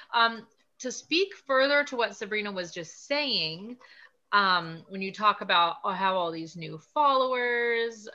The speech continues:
and they followed me because of Farmy Things, but now I wanna post about something that has nothing to do with Farmy Things." And I'm wondering, like, of course, now that's thinking, like,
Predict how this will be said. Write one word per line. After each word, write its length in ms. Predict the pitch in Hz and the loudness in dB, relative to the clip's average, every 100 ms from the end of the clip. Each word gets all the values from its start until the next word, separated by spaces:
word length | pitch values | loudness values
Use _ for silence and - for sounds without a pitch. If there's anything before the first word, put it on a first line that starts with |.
| - 170 | -10 -4
and 420 | 175 165 165 160 | -2 -4 -6 -6
they 120 | 165 | -6
followed 320 | 160 190 185 | -2 -2 -2
me 160 | 175 160 | -6 -8
because 320 | 160 180 160 | -8 -8 -8
of 160 | 151 - 233 | -10 -4 0
Farmy 400 | 240 240 233 226 | 0 0 -6 -6
Things, 460 | 214 208 208 196 | -6 -6 -8 -10
but 180 | - - | -10 -4
now 140 | 175 | -2
I 80 | 170 | -2
wanna 260 | 165 165 165 - | -2 -4 -6 -6
post 300 | 160 - 170 | -8 -8 -6
about 260 | 156 156 | -4 -6
something 280 | - 165 156 | -10 -16 -14
that 100 | 156 | -16
has 120 | 175 | -16
nothing 360 | 180 220 254 302 | -8 -8 -8 -14
to 80 | 277 | -12
do 140 | 277 | -8
with 200 | 254 247 | -8 -6
Farmy 380 | 214 202 202 202 | -4 -2 -4 -8
Things." 240 | 180 180 | -12 -14
And 100 | 170 | -14
I'm 120 | 160 156 | -14 -12
wondering, 420 | 165 165 165 165 | -12 -10 -10 -8
like, 280 | 156 156 - - - - - - _ _ _ _ _ _ _ _ 587 _ _ _ _ _ _ _ _ _ | -10 -10 -14 -20 -20 -20 -20 -20 _ _ _ _ _ _ _ _ _ _ _ _ _ _ _ _ _ _
of 120 | 220 - | -6 -2
course, 200 | 214 - | -2 2
now 140 | 208 | 2
that's 200 | 180 170 | 4 0
thinking, 260 | 202 185 175 | -6 -10 -4
like, 220 | 165 | -4